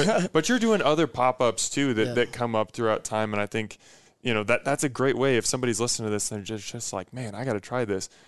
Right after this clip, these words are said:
Speaker 2: Yeah.
Speaker 1: That's where to go. Go to Instagram, check out Little V's. And I just, as we get out of here, I just gotta give a,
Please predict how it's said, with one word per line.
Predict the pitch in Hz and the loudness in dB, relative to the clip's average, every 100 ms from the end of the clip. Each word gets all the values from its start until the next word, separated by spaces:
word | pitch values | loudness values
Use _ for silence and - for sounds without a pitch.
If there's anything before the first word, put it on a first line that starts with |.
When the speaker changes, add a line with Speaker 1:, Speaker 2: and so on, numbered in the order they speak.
| _ | _
Speaker 2:
Yeah. | 131 127 123 - - | -14 -12 -12 -10 0
Speaker 1:
That's | 120 131 - | 2 2 0
where | 117 117 | 0 0
to | 113 | -2
go. | 98 110 107 104 101 _ _ | 0 2 4 2 -2 _ _
Go | 117 117 | 0 0
to | |
Instagram, | 110 110 - 104 104 104 | 0 -2 -2 -2 -2 -2
check | - 110 | -4 -2
out | 101 | -2
Little | 101 101 | -2 -4
V's. | 95 98 98 92 - | -2 -4 -4 -6 -6
And | 104 101 98 - - - - | -2 -2 -4 -12 -20 -20 -8
I | - 185 | 0 2
just, | 185 - 113 _ _ _ 123 - | 2 -2 -10 _ _ _ -20 -8
as | 123 131 | -4 -2
we | 123 | 0
get | 113 120 | 0 2
out | 120 | 2
of | 107 | 0
here, | 95 | 0
I | 180 | -2
just | 185 | -2
gotta | - 104 | 0 0
give | 101 101 | 2 0
a, | 98 | -2